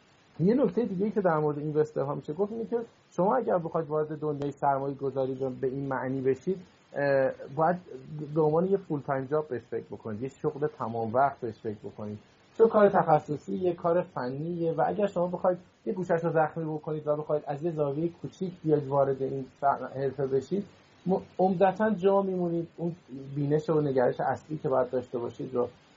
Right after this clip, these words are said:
پیدا نمی‌کنید و، اه، اون منفعتی که باید از این رویکرد سرمایه گذاری ببرید رو نمیبرید. اما، اه، تریدرها چطور؟ تریدر، تریدرها یا معامله‌گرها،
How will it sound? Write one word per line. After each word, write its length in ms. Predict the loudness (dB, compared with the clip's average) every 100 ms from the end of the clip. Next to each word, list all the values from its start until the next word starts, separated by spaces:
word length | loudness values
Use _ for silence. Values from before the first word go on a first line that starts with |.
| 2
پیدا 260 | 4 4 4
نمی‌کنید 680 | 4 2 2 2 2 2
و، 20 |
اه، 220 | 4 6 4 -2 -4 -4
اون 240 | -4 -4 -2
منفعتی 520 | -2 0 0 0 -2
که 100 | -4
باید 220 | -2 0
از 160 | -2 -4
این 120 | -4
رویکرد 380 | -4 -2 -2 -2
سرمایه 360 | -6 -4 -4
گذاری 280 | -2 0 2
ببرید 440 | 2 2 2 0
رو 240 | 2 4 4 -2 _ _ -2
نمیبرید. 580 | 2 2 2 -2 -4 -6 _ _ _ _ 2
اما، 200 | 2 2
اه، 600 | -4 _ -8 -4 -4 -6 -14 -20 _ _ _ _ -4
تریدرها 560 | 0 0 0 0 0 -2
چطور؟ 420 | -4 -8 -8 -8 -10 -6
تریدر، 360 | -4 -2 -4 -4 -10 -18 -20 -18 -2
تریدرها 560 | 2 4 4 4 4 4
یا 160 | 2
معامله‌گرها، 960 | 2 2 2 0 0 4 4 4 2 2